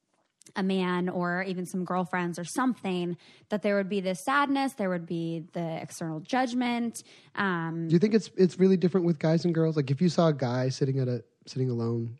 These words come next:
Speaker 2: would you think differently than if you saw a girl sitting alone?
Speaker 1: I don't know that I would think that.
Speaker 2: Mm-hmm. Do you think a general perception is that?
Speaker 1: But I, th-, yeah, because at least that's been my experience.
Speaker 2: Yeah.
Speaker 1: Like, I'm not a guy, so I don't know, but I know that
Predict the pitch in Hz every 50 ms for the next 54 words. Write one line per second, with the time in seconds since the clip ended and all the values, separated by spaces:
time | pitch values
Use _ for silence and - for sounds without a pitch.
0 | _ _ - 117 117 113 - - 110 107 - 117 - - - 113 117 110 113 107
1 | 104 - 117 - - 110 110 107 113 110 107 - - 131 120 120 117 117 117 120
2 | 120 120 - _ _ _ _ _ _ _ _ _ _ _ _ _ _ _ _ _
3 | _ _ _ _ _ _ _ _ _ _ _ _ _ _ _ _ _ _ - 302
4 | 339 403 381 330 294 277 220 214 190 - - _ _ _ _ _ _ _ _ _
5 | _ - 208 214 196 185 165 - 330 226 220 262 311 - - 480 494 508 523 539
6 | 480 - - 370 - 131 131 131 131 127 - _ _ _ _ _ _ _ _ _
7 | - - 143 156 151 135 131 123 139 131 131 135 123 113 - 117 - - 107 101
8 | - - 139 143 143 143 139 - 147 - 277 277 285 285 - - 294 - - _
9 | _ _ _ _ - 262 262 370 392 339 254 214 240 247 254 233 247 254 277 254
10 | - 269 262 - 247 220 202 196 196 202 208 196 180 - - - - - - -
11 | - - - - 135 110 95 - - _ _ - _ - 202 196 190 - - _
12 | _ _ _ _ _ _ _ _ _ _ _ _ _ 214 214 208 180 170 156 160
13 | 202 262 240 214 202 190 185 - 180 170 170 170 190 226 247 233 202 185 185 185
14 | 185 175 170 170 170 170 - -